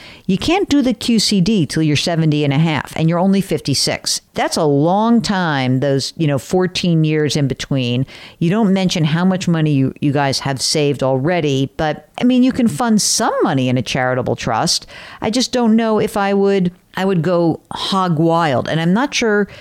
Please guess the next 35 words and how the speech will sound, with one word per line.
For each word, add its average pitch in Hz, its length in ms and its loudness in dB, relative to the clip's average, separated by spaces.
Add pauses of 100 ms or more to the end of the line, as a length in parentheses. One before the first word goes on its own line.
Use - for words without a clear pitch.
(280)
it 180 120 0
makes 175 340 0
sense 170 420 -2
to 170 120 -2
do 147 380 0
all 202 320 2
of 123 140 -2
this 120 340 0
in 135 220 2
one 135 220 0
fell 120 260 -2
swoop. 123 500 0
I, - 240 -4
I 160 80 -2
really 170 340 2
need 151 240 0
more 131 160 0
information, 123 640 -2
which, 147 340 -4
by 131 140 0
the 127 120 0
way, 123 480 0
Julie's 131 340 0
example 135 500 -4
here - 240 -4
is - 180 -4
that 120 240 -2 (420)
I 143 60 -2
really 135 260 2
want 120 160 2
to 113 40 -2
talk - 280 -2
to - 100 -4
you 123 60 0
guys 123 460 -2